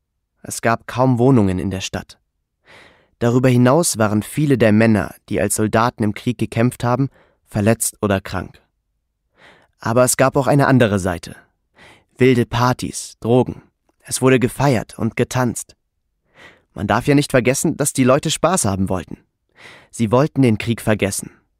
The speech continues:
Die Hauptfiguren sind Kommissar Gerion Rath und seine Assistentin Charlotte Winter. Sie verstehen sich sehr gut und kämpfen für das Recht und die Gerechtigkeit. Besonders spannend ist, dass man nie weiß, wem man vertrauen kann.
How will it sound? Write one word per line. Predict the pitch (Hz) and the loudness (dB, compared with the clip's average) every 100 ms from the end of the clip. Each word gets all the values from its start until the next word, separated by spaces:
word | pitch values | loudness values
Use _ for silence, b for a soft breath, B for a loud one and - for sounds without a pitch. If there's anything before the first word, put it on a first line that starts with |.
| _ - | _ -12
Die | 98 | -4
Hauptfiguren | 107 117 - 117 131 143 170 175 | -4 -4 -8 -2 0 2 0 -2
sind | 147 104 | -2 -2
Kommissar | - 113 110 - 104 101 | -2 0 0 0 -2 -2
Gerion | - 113 110 101 101 | 0 0 0 0 0
Rath | 107 123 - - | 0 -2 -4 -12
und | 117 120 | -10 -4
seine | 120 117 117 | -2 0 0
Assistentin | 117 120 - 127 135 127 107 | -2 -2 -2 -2 0 -2 -2
Charlotte | - 104 104 104 95 | -2 0 0 -2 -4
Winter. | 95 - - _ _ _ B B B B B B B | -6 -8 -18 _ _ _ B B B B B B B
Sie | - | -12
verstehen | 117 120 - 143 139 | -4 -4 0 2 2
sich | 113 - | 2 0
sehr | 110 | 0
gut | 101 143 - | 0 -2 -4
und | - 104 | -6 -6
kämpfen | - 131 156 131 107 | -4 -4 -2 -4 -4
für | 117 | -2
das | 101 98 - | -2 -2 -2
Recht | 123 - - | -4 -4 -10
und | 107 107 | -8 -6
die | 110 | -2
Gerechtigkeit. | 104 101 - 95 - - - _ _ _ _ B B B B B | 0 0 -6 -12 -16 -18 -20 _ _ _ _ B B B B B
Besonders | - 120 147 160 127 | -2 0 2 2 -2
spannend | - 113 127 143 | -2 0 0 -2
ist, | 147 160 - b b - | -4 -6 -10 b b -8
dass | 123 | -4
man | - 131 | 0 0
nie | 151 160 | 0 2
weiß, | 117 135 135 110 | 0 0 -2 -2
wem | 113 123 | 0 2
man | 113 | 0
vertrauen | - 104 - 104 95 | 0 -6 -2 -4 -4
kann. | - - | -8 -16